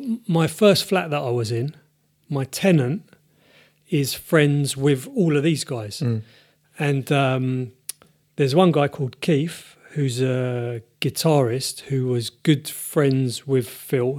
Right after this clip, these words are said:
Speaker 1: who's my tenant. And he, he, he's like a mate now to me, Phil. And, um,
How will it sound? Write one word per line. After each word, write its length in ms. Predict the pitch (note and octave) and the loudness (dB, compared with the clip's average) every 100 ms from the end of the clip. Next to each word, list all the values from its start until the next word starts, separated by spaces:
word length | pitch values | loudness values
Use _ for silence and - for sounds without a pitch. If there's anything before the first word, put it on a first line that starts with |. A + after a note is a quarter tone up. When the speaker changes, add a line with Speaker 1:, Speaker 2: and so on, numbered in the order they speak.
| A#2+ | -6
Speaker 1:
who's 200 | B2+ A#2 | -6 -4
my 200 | A#2+ A2+ | -4 -6
tenant. 500 | - C3 A2+ C3+ - _ - - - - _ | -6 -6 -4 -6 -8 _ -20 -20 -20 -20 _
And 160 | C#3+ C#3 D4+ | -2 -2 2
he, 240 | F#3 G#3+ | 4 4
he, 240 | E3+ E3+ D#3+ | 4 2 0
he's 240 | E3+ D#3 | 2 2
like 180 | C#3 C3+ | 4 2
a 40 | B2+ | 0
mate 260 | C3+ C#3+ | 0 0
now 160 | C#3 A#2 | -2 -6
to 160 | - A#2+ | -4 -4
me, 140 | A#2 | -4
Phil. 340 | G2+ A#2+ A2+ - - - _ _ | -6 -10 -10 -16 -20 -20 _ _
And, 300 | D3+ C#3+ C#3+ | -2 -2 2
um, 460 | D3+ D3+ D#3 D#3 | 4 6 4 2